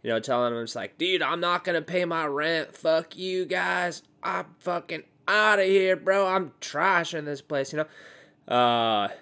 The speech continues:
but actually, you know, my girlfriend wrote the letter for me 'cause her Japanese is better than mine, you know, 'cause she's Japanese, you know. So I just, uh, like, copied and pasted it, right? But, like, apparently on, uh, on, uh, Google,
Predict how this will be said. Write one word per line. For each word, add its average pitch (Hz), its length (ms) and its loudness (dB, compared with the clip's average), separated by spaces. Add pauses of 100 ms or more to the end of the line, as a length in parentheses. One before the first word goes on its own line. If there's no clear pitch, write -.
(180)
but 143 120 6
actually, 151 240 4
you 147 40 2
know, 143 100 2
my 135 100 2
girlfriend 156 360 6
wrote 135 200 4
the 120 80 2
letter 120 180 4
for 131 220 2
me 120 100 -2
'cause 117 260 -10 (540)
her 123 180 4
Japanese 117 400 -2
is 117 80 -12
better 120 180 -2
than 123 80 -2
mine, 127 220 -2
you 123 80 -4
know, 131 80 0
'cause 131 160 -10
she's 113 240 -10
Japanese, 120 420 -6
you 135 80 -8
know. 135 100 -4
So 127 220 -6
I 127 100 2
just, 131 280 -8
uh, 101 340 -4 (160)
like, 98 160 -16
copied 123 460 -2
and 107 120 -8
pasted 151 480 -4
it, 175 140 2
right? 185 260 2 (600)
But, 175 100 4
like, 175 220 4
apparently 190 440 6
on, 160 280 4
uh, 156 40 4
on, 143 640 2
uh, 139 160 2
Google, 143 500 6